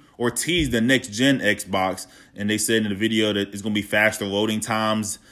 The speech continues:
than the, that's the base, that's what they wanna do. They wanna cut down screen loading times. And it's supposed to be four times more powerful than the Xbox One X. And there's no official name for it. It's called Project Scarlet. And that's set to introduce,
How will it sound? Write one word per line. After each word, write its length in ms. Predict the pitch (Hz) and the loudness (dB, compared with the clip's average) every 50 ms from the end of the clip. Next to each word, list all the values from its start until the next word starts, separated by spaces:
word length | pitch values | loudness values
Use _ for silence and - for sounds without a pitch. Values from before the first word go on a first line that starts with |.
| - - - - - | -20 -20 -20 -14 -6
than 260 | 92 107 107 104 101 | -2 0 0 2 2
the, 240 | 101 101 98 95 87 | 2 0 0 0 4
that's 180 | 98 151 165 160 | 4 4 4 4
the 120 | - 117 | 2 0
base, 260 | 107 123 123 120 - | 2 2 2 2 0
that's 220 | - - 127 127 - | 0 0 0 2 2
what 80 | 139 | 0
they 60 | 120 110 | 0 2
wanna 240 | 107 113 110 107 | 2 2 0 0
do. 120 | 101 117 117 | 0 -2 -2
They 80 | 117 | -2
wanna 160 | 110 104 101 - | -2 -2 -4 -4
cut 240 | - - 127 117 | -2 -4 -2 0
down 420 | 113 107 107 104 101 98 98 98 98 - - - _ - | 0 0 2 2 0 -2 -4 -6 -8 -12 -20 -20 _ -16
screen 380 | - - - - 110 113 113 | -16 -12 -6 -2 0 0 0
loading 300 | 117 113 113 113 117 113 | 2 2 2 2 2 0
times. 360 | 113 - 117 117 117 117 110 | -2 -2 -2 -2 0 0 0
And 80 | 110 110 | 0 -2
it's 80 | 110 110 | -2 -2
supposed 260 | - - 185 170 - | 0 2 2 2 2
to 40 | 131 | 0
be 140 | 120 117 110 | -2 -2 -2
four 260 | 110 - 127 127 127 | -2 0 0 0 0
times 540 | 123 - 131 120 113 110 110 107 101 - - _ - - - _ - | -2 -2 -2 0 0 0 -2 -2 -6 -10 -16 _ -20 -20 -20 _ -6
more 180 | 107 113 113 107 | -2 0 0 0
powerful 420 | - - 131 139 131 127 - 117 | 2 2 4 4 4 2 0 -2
than 140 | 107 107 104 | -2 0 -2
the 60 | 104 | -2
Xbox 880 | - 104 117 117 - - - 107 107 104 - - - - - - - - - _ _ _ _ - - _ _ - - _ _ _ _ - | 0 0 0 0 -2 -2 0 0 0 0 -2 -4 -8 -6 -6 -6 -8 -12 -20 _ _ _ _ -20 -20 _ _ -20 -20 _ _ _ _ -10
One 340 | - 98 110 113 113 113 127 | -4 0 2 2 4 4 6
X. 280 | 143 131 113 - - | 6 6 4 2 -4
And 480 | - 110 113 110 104 104 101 101 95 - - - _ _ - | -4 -2 -2 0 0 0 -2 -2 -4 -8 -14 -20 _ _ -2
there's 200 | 98 120 120 123 | 2 2 2 4
no 220 | 131 123 120 113 | 4 4 4 4
official 380 | 104 - - 135 131 - 120 104 | 2 2 0 0 0 0 -4 0
name 260 | 107 113 123 135 127 | 2 2 2 2 2
for 240 | 131 131 135 135 131 | 0 0 0 2 2
it. 60 | 123 | 0
It's 100 | 113 - | -2 -4
called 320 | - - 113 107 101 101 | -2 0 0 0 0 -2
Project 460 | - - 117 110 110 104 101 98 92 | -4 -4 0 0 0 0 0 -4 -6
Scarlet. 580 | - - - 113 120 131 135 139 143 139 131 - - - - _ _ _ _ - - - - | -6 -6 -2 2 2 4 4 4 4 4 2 0 -4 -18 -20 _ _ _ _ -20 -16 -6 -4
And 100 | 107 104 | -2 0
that's 140 | 104 101 - | 0 0 0
set 160 | 131 120 92 | -2 -2 -2
to 80 | 110 98 | -2 -4
introduce, 680 | 101 113 110 110 110 101 110 110 110 110 110 - - | -4 -4 -4 -4 -4 -2 -2 -2 0 -2 -2 -6 -8